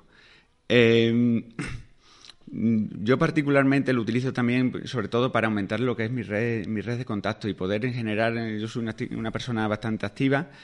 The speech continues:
y lo que pretendo con, con la asociación es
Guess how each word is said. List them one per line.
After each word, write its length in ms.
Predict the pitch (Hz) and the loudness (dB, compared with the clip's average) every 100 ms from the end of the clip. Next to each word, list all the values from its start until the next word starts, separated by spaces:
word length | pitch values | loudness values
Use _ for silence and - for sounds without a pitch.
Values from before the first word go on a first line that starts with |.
| - - _ - | -20 -20 _ 2
y 120 | 131 | 6
lo 140 | 120 | 6
que 120 | 107 101 | 6 4
pretendo 420 | 110 120 127 131 | 2 4 4 4
con, 640 | 127 127 123 123 120 117 | 4 4 4 2 0 -2
con 280 | - 135 127 | -2 0 2
la 80 | 120 | 0
asociación 520 | 131 117 113 127 131 | 0 -2 0 0 2
es 460 | 123 131 135 123 | 2 2 2 0